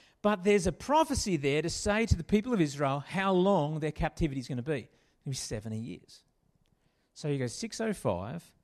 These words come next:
plus seventy. They should be coming out of this punishment about five thirty-five, five thirty-six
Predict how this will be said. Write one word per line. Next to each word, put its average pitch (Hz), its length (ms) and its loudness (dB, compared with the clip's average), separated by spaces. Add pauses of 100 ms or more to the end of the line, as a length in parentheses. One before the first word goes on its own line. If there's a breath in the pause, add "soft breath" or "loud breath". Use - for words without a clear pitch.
(100)
plus 139 200 -4
seventy. 123 680 -6 (680)
They 135 120 -4
should 220 840 2 (1080)
be 156 140 0
coming 180 520 0
out 202 320 -2
of 127 260 -4
this 143 300 -2 (140)
punishment 147 840 -2
about 131 420 -4 (260)
five 151 680 -2
thirty-five, 131 1300 -4
five 131 340 -2
thirty-six 127 720 -8